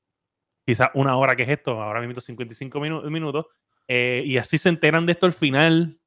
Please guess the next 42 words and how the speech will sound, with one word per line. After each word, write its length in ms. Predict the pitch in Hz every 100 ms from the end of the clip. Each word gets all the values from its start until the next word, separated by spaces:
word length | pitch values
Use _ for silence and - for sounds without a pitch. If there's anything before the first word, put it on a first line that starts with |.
| _ _
del 300 | 123 123 120
podcast 460 | 135 127 143 -
y 500 | 113 107 104 101 95
ya 120 | 92 98
saben 260 | - 104
que 120 | 98
vean 180 | 98 92
por 120 | 95
ahí 140 | 90 90
el, 200 | 87 87
<laughs> 20 |
el 80 | - -
link 160 | 196 165
de 160 | 156 -
las 140 | 151
redes. 340 | - 104 98 - _ _ _ -
Pero 180 | 139
nada, 280 | 147 202 196 -
gracias 300 | 139 139 165
a 40 |
mister 260 | 175 175 160
Pandereta 360 | 165 156 165
por 120 | 165
entretener 460 | 151 139 135 127 127
mi 180 | 143 143
vida 480 | 139 151 120 151 _ _ _ _
con 160 | - 120
otro 220 | 117 123
episodio 400 | 127 135 147 139
magnífico. 960 | 135 127 123 135 175 139 117 110 143 _ _ - - _ -
Eh, 200 | 113 113
estaba 220 | 117 117
medio 260 | 127 147 -
ebrio, 380 | 127 123 131 139
by 260 | - - 107
the 80 | 110
way, 260 | 104 127 123
just 140 | 104
to 80 | 107
let 80 | 101
you 100 | 98
know. 160 | 80